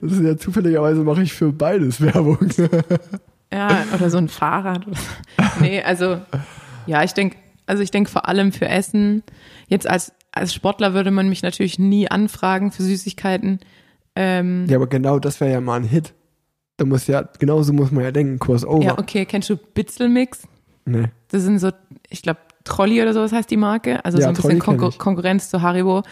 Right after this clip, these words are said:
Speaker 2: Bitzelmix, das ist so gut. Also wenn Bitzelmix bei mir anfragen würde, diese Tüte, äh, dann würde ich definitiv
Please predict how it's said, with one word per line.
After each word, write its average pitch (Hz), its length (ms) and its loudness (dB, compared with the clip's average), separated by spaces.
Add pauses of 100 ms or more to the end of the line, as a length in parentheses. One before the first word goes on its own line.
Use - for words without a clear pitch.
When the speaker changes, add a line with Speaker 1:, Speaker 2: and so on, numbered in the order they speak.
(520)
Speaker 2:
Bitzelmix, 214 640 0 (800)
das 180 220 -2
ist - 240 -16
so 165 180 2
gut. 170 400 -4 (380)
Also 175 200 2
wenn 185 200 2
Bitzelmix 208 580 -2 (560)
bei 190 140 2
mir 190 160 4
anfragen 185 560 0
würde, 180 360 2 (1300)
diese 190 260 0
Tüte, 196 540 0 (360)
äh, 180 240 2
dann 180 120 2
würde 175 80 2
ich - 320 -6
definitiv 175 760 -2